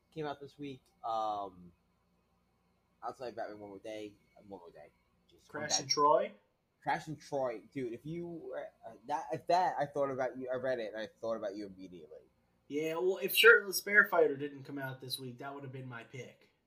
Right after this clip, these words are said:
Speaker 1: I was dying. I was like, "This is actually really funny." Like, this is a Hunter book.
Speaker 2: Yeah, I've been, I've, I've been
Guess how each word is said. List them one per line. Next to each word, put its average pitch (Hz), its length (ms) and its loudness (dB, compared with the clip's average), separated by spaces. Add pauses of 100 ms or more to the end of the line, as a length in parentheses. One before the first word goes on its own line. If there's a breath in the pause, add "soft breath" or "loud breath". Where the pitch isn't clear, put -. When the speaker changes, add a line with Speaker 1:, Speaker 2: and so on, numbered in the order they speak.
Speaker 1:
I 131 140 2
was 139 240 -2 (100)
dying. 107 600 -6
I 113 40 -8
was 107 120 -8
like, 113 180 -8
"This 127 320 -12
is 127 80 -12 (160)
actually 117 340 -8
really 104 300 -14
funny." 107 160 -12
Like, 101 160 -16
this 165 120 -20
is - 40 -20
a 98 80 -8
Hunter 92 340 -20
book. 87 160 -14 (360)
Speaker 2:
Yeah, - 840 -8 (100)
I've 151 120 -10
been, 180 120 -10
I've, 180 340 12
I've 196 40 0
been 208 240 2